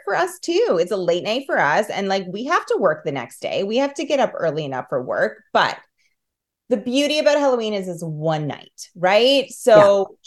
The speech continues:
Speaker 1: try not to stress for the, my parents of littles that are, that are listening, the parents of littles,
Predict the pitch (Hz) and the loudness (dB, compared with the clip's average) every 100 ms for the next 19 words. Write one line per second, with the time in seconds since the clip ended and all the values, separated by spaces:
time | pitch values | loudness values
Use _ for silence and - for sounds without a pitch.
0 | - 254 226 247 262 277 285 - 233 233 | -8 -2 0 0 0 -2 -6 0 0 0
1 | - 233 226 190 202 208 214 226 247 254 | -8 -2 -2 -2 -6 -2 -4 -4 -6 -4
2 | 269 269 202 165 143 180 247 254 254 254 | -2 -2 0 0 2 2 0 0 2 4
3 | 254 247 254 254 262 269 269 277 311 _ | 2 0 -2 0 -2 -4 -6 -6 -10 _
4 | _ _ 220 220 233 226 226 196 202 233 | _ _ -8 -4 -2 -4 -4 0 2 2
5 | 262 | 0